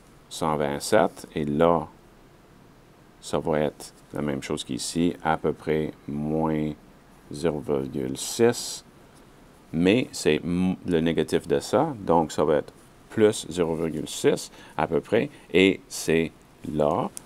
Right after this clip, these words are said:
on va dire que oui, et juste pour valider, le séquante, négatif, négatif cinquante de cinquante-trois degrés, que je vais pas dessiner, mais bon, euh, ça va me donner ici,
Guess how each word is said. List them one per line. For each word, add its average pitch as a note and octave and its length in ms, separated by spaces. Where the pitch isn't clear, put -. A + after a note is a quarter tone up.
on D#2 100
va - 220
dire - 220
que - 60
oui, E2 360
et E2+ 120
juste F#2+ 200
pour F2+ 160
valider, D#2+ 520
le D2 80
séquante, G#2+ 720
négatif, F2 600
négatif A2+ 360
cinquante F#2+ 600
de E2 320
cinquante-trois F2+ 960
degrés, D#2+ 500
que D2+ 80
je C#2 140
vais C#2 200
pas A#2+ 140
dessiner, D2 600
mais C2 160
bon, C#2 360
euh, D#2 540
ça - 240
va C2 100
me C#2 160
donner C#2 420
ici, F2 640